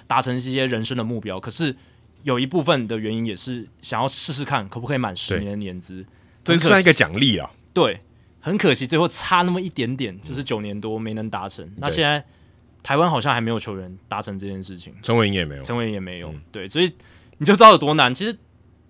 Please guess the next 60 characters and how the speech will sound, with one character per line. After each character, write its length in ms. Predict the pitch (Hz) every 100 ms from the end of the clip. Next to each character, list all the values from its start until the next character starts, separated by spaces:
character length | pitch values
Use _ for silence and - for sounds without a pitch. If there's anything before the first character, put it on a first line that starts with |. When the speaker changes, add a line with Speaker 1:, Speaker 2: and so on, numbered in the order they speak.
| _
Speaker 1:
陈 160 | - 185
伟 120 | 208
霆 140 | 180 190
跟 120 | 190
王 140 | 147
建 140 | 143 151
民 120 | 127
也 80 | 107
算 200 | 147 139
是 80 |
在 100 | 143
大 140 | 135 131
联 100 | 107
盟 120 | 104
打 140 | 98
得 40 | 87
不 80 | 95
错 220 | - 87
了 60 |
吧？ 180 | - 71 _
真 120 | 123
的 80 | 127
是， 160 | 117 127
我 120 | 113
觉 60 | 120
得 60 |
算 160 | 127 135
很， 80 | 113
Speaker 2:
算 120 | 104
是， 180 | - 90
Speaker 1:
很 120 | 151
强 180 | 98 120
的 80 | 131
球 120 | 131
员 60 | 123
了。 60 |
Speaker 2:
对， 40 | 107
算， 120 | 139
算 0 |
待 140 | 120
很 140 | 113 98
久 220 | 92 71
了。 80 | 69
Speaker 1:
算 140 | - 147
待 160 | 147
很 160 | 139 117
久 180 | 107 95
了， 60 |
可 100 | 101
是 120 | 117 147
他 160 | 131
们 100 | 147
都 60 | 123
没 160 | 117
达 160 | 95 80
到。 200 | 95 76 101
Speaker 2:
绝 100 | -
对 100 | 135
是 80 | 165
待 180 | 147